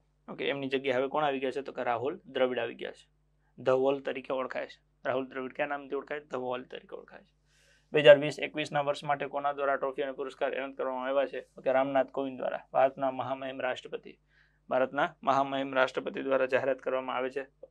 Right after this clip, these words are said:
રાષ્ટ્રીય પુરસ્કારની. રમતગમતનો ભારતનો સર્વોચ્ચ એવોર્ડ કયો છે? તો કે રાજીવ ગાંધી ખેલ રત્ન હતો, એની જગ્યાએ હવે નામ થઈ ગયું છે મેજર ધ્યાનચંદ એવોર્ડ.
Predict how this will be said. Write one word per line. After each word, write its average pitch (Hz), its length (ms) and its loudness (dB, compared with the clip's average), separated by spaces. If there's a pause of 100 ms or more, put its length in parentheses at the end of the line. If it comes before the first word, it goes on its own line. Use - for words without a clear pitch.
(160)
રાષ્ટ્રીય 131 320 -2
પુરસ્કારની. 135 600 -6 (1500)
રમતગમતનો 151 580 2
ભારતનો 143 380 6
સર્વોચ્ચ 139 380 2 (240)
એવોર્ડ 139 220 2
કયો 139 220 4
છે? 135 140 0
તો 135 120 -4
કે 135 160 2
રાજીવ 139 280 8
ગાંધી 135 260 0
ખેલ 135 240 0
રત્ન 139 160 -6
હતો, 139 160 -2
એની 135 220 -6
જગ્યાએ 135 260 0
હવે 135 120 0
નામ 135 200 0
થઈ 135 120 -6
ગયું 127 120 -10
છે 143 100 -10
મેજર 131 340 -4
ધ્યાનચંદ 127 560 -8
એવોર્ડ. 123 240 -8